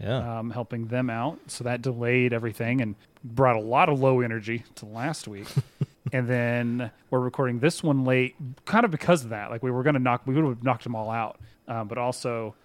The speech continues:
Speaker 2: uh, because you went on vacation right after that, and
Speaker 1: I
Speaker 2: so, like, the
Speaker 1: did.
Speaker 2: timing of everything, and so
Speaker 1: It's co-, probably gonna be my, my last vacation,
Speaker 2: Mm-hmm.
Speaker 1: like, n-,
Speaker 2: Ever.
Speaker 1: not, e-, not ever,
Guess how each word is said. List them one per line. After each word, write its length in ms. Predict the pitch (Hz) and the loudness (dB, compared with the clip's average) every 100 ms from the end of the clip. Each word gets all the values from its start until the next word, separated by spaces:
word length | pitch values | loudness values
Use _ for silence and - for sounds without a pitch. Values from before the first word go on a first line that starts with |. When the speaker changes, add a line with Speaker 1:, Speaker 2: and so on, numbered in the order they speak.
| - | -8
Speaker 2:
uh, 120 | 120 | -6
because 300 | 107 113 113 127 | -6 -8 -6 0
you 80 | |
went 140 | 160 123 | 2 2
on 80 | 110 | 0
vacation 560 | 107 - 208 - 123 | -4 2 2 2 2
right 160 | 120 156 | 2 4
after 260 | 190 - | 2 0
that, 280 | 120 110 104 | -4 -2 -4
and 80 | 131 | -6
Speaker 1:
I 20 | |
Speaker 2:
so, 140 | 101 110 | -6 0
like, 40 | |
the 80 | 104 | 2
Speaker 1:
did. 80 | 98 | 2
Speaker 2:
timing 320 | 170 170 165 | 2 2 2
of 80 | 156 | 2
everything, 580 | 156 147 - 151 143 135 | 2 0 0 0 2 -2
and 100 | 110 | -6
so 320 | - 107 101 - _ - | -12 -14 -16 -18 _ -10
Speaker 1:
It's 200 | 113 - | -10 -4
co-, 140 | - | -2
probably 320 | 127 135 151 165 | 2 6 6 6
gonna 180 | 160 | 2
be 140 | 139 139 | 2 2
my, 400 | 120 98 98 - _ - | 4 4 2 -6 _ 0
my 160 | 104 104 | 4 4
last 560 | 98 110 120 123 123 | 4 6 6 6 0
vacation, 840 | 117 113 104 110 101 - 95 90 82 - _ _ - | -2 0 0 0 0 0 -2 -4 -8 -14 _ _ -10
Speaker 2:
Mm-hmm. 200 | 127 131 | -4 0
Speaker 1:
like, 140 | 117 | 0
n-, 300 | 131 151 160 - | 0 -6 -4 4
Speaker 2:
Ever. 60 | 143 | 6
Speaker 1:
not, 300 | 208 202 147 | 6 6 2
e-, 40 | - | 2
not 220 | 147 226 | 4 6
ever, 440 | 131 110 98 92 | 6 6 4 2